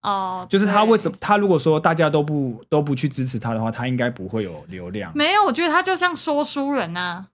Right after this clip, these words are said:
Speaker 2: 对，他其实就是像说书人一样。
Speaker 1: 诶，我们越回越，越过去欸。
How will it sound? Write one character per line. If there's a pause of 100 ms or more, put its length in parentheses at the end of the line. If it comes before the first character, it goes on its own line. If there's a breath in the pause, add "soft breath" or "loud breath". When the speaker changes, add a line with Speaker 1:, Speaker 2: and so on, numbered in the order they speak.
(340)
Speaker 2:
对，
他
其
实
就
是
像
说
书
人
一
样。
Speaker 1:
诶，
我
们 (680)
越
回
越，
越
过
去
欸。